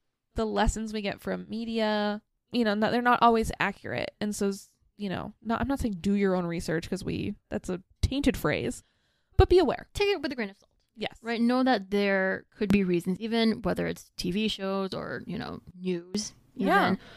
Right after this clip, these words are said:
Speaker 2: you know, there is a tendency to sensationalize for the views.
Speaker 1: Yes.
Speaker 2: Right. They want you to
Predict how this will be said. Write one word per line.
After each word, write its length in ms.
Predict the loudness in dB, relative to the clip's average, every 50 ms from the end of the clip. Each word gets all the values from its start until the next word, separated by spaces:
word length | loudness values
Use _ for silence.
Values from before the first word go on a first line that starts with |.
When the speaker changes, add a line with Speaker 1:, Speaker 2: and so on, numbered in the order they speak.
| -20 -20 -12 -4
Speaker 2:
you 80 | -2
know, 160 | 0 0 2 2
there 180 | 2 2 2
is 220 | 2 2 2 2 2
a 60 | 0
tendency 500 | -2 2 2 4 6 6 4 2 0 0
to 100 | 0 0
sensationalize 880 | 0 -2 -8 -8 -4 -2 -2 0 0 2 0 0 -2 -4 -6 -8 -8 -10 _ _ _ -10
for 100 | -8 -8
the 80 | -8
views. 400 | -6 -8 -10 -10 -8 -10 -10 -10 -10 -16 -20 _ _ _ _
Speaker 1:
Yes. 240 | -16 -16 -16 -16 _ -12
Speaker 2:
Right. 180 | -8 -8 -8 -4
They 140 | -4 -4 -4
want 260 | -2 -2 -4 -4 -2
you 120 | -2 0
to 140 | 2 2 0